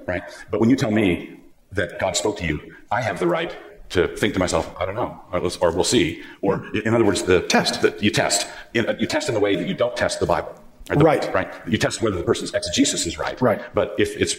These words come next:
Speaker 1: if it's there, it's binding on all of us. God, God's word
Speaker 2: Fully
Speaker 1: is,
Speaker 2: agree.
Speaker 1: is binding. So if you, um, if you came and, and told me these things,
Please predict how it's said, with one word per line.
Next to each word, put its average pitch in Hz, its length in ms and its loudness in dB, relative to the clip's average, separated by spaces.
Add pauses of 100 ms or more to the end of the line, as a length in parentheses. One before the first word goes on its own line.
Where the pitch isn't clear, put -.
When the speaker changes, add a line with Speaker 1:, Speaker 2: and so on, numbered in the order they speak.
Speaker 1:
if - 80 0
it's 85 120 -2
there, 95 520 2
it's 101 100 0
binding 107 300 2
on 87 120 2
all 90 120 6
of 78 80 2
us. - 220 -4
God, - 200 2
God's 104 260 4
word - 80 -8
Speaker 2:
Fully 156 260 2
Speaker 1:
is, - 100 0
Speaker 2:
agree. - 220 -4
Speaker 1:
is 85 40 0
binding. 82 280 -6 (240)
So 117 180 -4
if 107 140 -4
you, 135 280 -2
um, 95 240 -2
if 110 120 -6
you - 40 2
came 107 240 -2
and, 87 160 -4
and 92 140 -6
told 233 180 -2
me 180 360 -6
these 101 180 -2
things, - 340 -4